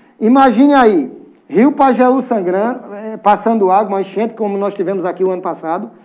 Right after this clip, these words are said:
né? É, é, é, a, a, a, a, a, o IPA sangrando, O açude da Borborema sangrando e as chuvas decorrentes aqui das ruas vindo ali pra Lagoa Maria Timóteo. É um absurdo. Isso ali, eu acredito que vai,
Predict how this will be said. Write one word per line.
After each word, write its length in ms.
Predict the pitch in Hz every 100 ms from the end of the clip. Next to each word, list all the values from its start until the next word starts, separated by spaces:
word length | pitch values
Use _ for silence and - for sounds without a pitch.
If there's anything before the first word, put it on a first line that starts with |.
| _
né? 220 | 185 190 - - - _
É, 100 | 196
é, 40 | 185
é, 1080 | 208 190 180 175 170 175 170 165 156 - - _ _ _ _ _
a, 100 | 214
a, 280 | 196 190 202
a, 380 | 208 208 202 190
a, 680 | 208 175 170 196 175 160 156
a, 60 | -
o 160 | 220 233
IPA 240 | 311 262
sangrando, 640 | - 220 165 185 240 262 - - _ _
O 120 | 196
açude 360 | 214 214 285 285
da 100 | 254
Borborema 460 | 254 226 220 220 214
sangrando 480 | 202 175 202 240 - - -
e 120 | 214
as 160 | 233
chuvas 260 | 226 269 247
decorrentes 460 | 240 233 220 214 220
aqui 160 | -
das 220 | 220 208
ruas 280 | 180 226 240 - - -
vindo 300 | 143 226 233
ali 160 | 214
pra 180 | 220 220
Lagoa 280 | 208 196 190
Maria 240 | 185 175
Timóteo. 340 | 175 170 135 - _ _
É 40 |
um 40 | -
absurdo. 480 | - - 220 233 185
Isso 120 | 233
ali, 540 | 240 254 339 - - -
eu 80 | 220
acredito 380 | 226 226 233
que 100 | 254
vai, 180 | 226 247